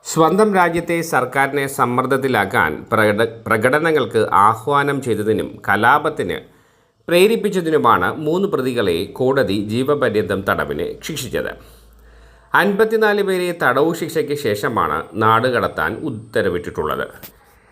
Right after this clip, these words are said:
ഇവരിൽ നിന്ന് പിടിച്ചെടുത്ത എല്ലാ ഉപകരണങ്ങളും കണ്ടുകെട്ടാനും അബുദാബി ഫെഡറൽ അപ്പീൽ കോടതി ഉത്തരവിട്ടു.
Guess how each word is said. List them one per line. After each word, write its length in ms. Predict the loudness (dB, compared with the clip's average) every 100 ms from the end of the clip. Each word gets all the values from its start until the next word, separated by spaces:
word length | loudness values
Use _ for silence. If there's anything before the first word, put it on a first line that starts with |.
| _ _
ഇവരിൽ 340 | 2 6 6 6
നിന്ന് 280 | 4 2 0
പിടിച്ചെടുത്ത 560 | -2 -4 -2 -2 0
എല്ലാ 360 | 0 0 2 2
ഉപകരണങ്ങളും 840 | 2 -2 0 -2 -2 -2 -2 -2 -2
കണ്ടുകെട്ടാനും 720 | -2 0 -2 0 0 -2 -4 -4
അബുദാബി 600 | 2 2 2 0 -2 -4
ഫെഡറൽ 500 | 0 2 2 -2 -4 -10 -18 _ -8
അപ്പീൽ 280 | -6 -6
കോടതി 420 | -2 0 0 -2 -4
ഉത്തരവിട്ടു. 540 | -4 -2 -4 -4 -8